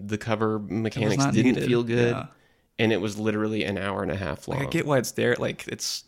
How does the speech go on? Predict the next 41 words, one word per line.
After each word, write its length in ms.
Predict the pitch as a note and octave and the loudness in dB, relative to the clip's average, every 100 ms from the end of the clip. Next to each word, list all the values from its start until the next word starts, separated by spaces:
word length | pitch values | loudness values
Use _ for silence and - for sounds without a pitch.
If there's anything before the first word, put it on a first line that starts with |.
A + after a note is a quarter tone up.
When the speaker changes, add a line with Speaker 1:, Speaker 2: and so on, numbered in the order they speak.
| - _ | -20 _
Speaker 2:
<sighs> 920 | - - - _ - _ _ _ _ | -18 -18 -20 _ -20 _ _ _ _
I 100 | B2+ | -8
guess, 400 | A#2 A#2+ B2+ - | 2 2 2 -2
because 540 | - - - A#2+ A#2 | -6 -10 -4 -4 -4
we, 100 | C#3 - | -8 -8
we 80 | B2+ | -4
had 120 | B2+ | -4
to 60 | F#3 | -4
take 200 | - A#2+ | -4 0
out 140 | A#2+ | 0
Harvey, 360 | A#2 A2+ B2 B2+ | 0 -2 0 -2
but, 160 | A2+ A2 | -4 -6
like, 240 | G#2+ - _ - - _ - | -8 -12 _ -20 -20 _ -4
I 60 | B2 | 0
don't 120 | A2+ | 4
know. 160 | G#2 A2 | 4 2
It's 80 | - | 2
just, 300 | A#2 - - _ _ _ _ _ _ _ _ _ _ | 0 -2 -10 _ _ _ _ _ _ _ _ _ _
<sighs> 280 | B2 A#2+ - | -10 -10 -2
Speaker 1:
It 40 | B2 | 0
Speaker 2:
I 40 | |
Speaker 1:
was 100 | B2+ | 2
the 60 | A#2+ | 4
Speaker 2:
just 120 | A2 | 6
Speaker 1:
worst 300 | A#2 A#2+ - | 6 4 0
part. 240 | C3 C#3 - | 0 2 4
It, 160 | A#2+ | 2
like, 180 | B2 A#2+ | 4 0
soured 520 | - - A2 A#2 A2+ G#2 | 0 2 4 4 0 0
the 80 | |
whole 240 | G2+ G#2 G2+ | 0 0 0
experience 540 | - - E2+ C2 - | -4 -4 -2 -4 -6
for 120 | - | -8
me. 80 | D#2 | -4
Speaker 2:
It, 140 | A2+ G2+ | -4 -2
it 60 | |
did. 280 | A#2+ A2+ - | 0 0 0
Like, 200 | A2+ G#2+ | -6 -8
'cause 260 | - B2 A#2 | -10 -10 -6
up 120 | C3 | -6
to, 120 | - | -6